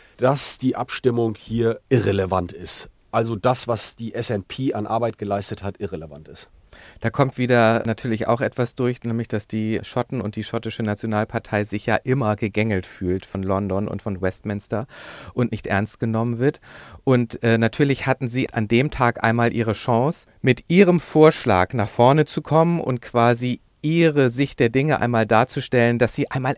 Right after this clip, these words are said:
Speaker 2: ernst genommen werden, dass über ihren Vorschlag abgestimmt wird. Diese Chance ist ihnen genommen worden. Deswegen kann man, glaube ich, auch diese Emotionalität an der Stelle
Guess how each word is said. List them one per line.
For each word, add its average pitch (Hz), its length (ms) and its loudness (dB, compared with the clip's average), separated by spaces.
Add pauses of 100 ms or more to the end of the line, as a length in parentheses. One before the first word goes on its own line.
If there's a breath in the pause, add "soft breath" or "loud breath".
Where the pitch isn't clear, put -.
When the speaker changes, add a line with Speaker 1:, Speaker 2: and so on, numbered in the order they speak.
Speaker 2:
ernst 151 380 -2
genommen 123 400 0
werden, 110 320 4
dass - 340 0
über 127 320 2
ihren 143 240 0
Vorschlag 117 540 0
abgestimmt - 580 -4
wird. 113 220 0
Diese 127 180 -6
Chance 117 340 -4
ist - 140 -6
ihnen 113 180 -4
genommen 113 520 -2
worden. 143 260 0
Deswegen 120 340 -4
kann - 160 -8
man, 120 140 -2
glaube 107 260 0
ich, - 140 -8
auch 110 240 0 (380 loud breath)
diese 120 260 0
Emotionalität 120 1000 0
an 107 140 -2
der 98 200 2
Stelle 92 540 0